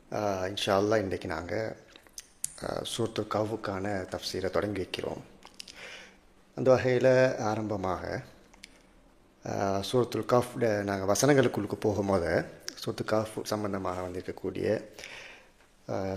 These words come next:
சூரத்துல் கஹ்ஃப்ட சிறப்புகளை பத்தி பேசக்கூடிய ஹதீஸ்களை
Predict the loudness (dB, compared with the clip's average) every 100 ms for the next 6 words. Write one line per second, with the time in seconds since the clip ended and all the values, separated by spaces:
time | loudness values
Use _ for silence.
0 | -2 -2 -2 0 2 4 2 2 2 4
1 | 4 4 4 6 4 4 2 -2 -2 -4
2 | -4 -4 0 2 0 -4 -6 -4 0 -2
3 | 2 2 2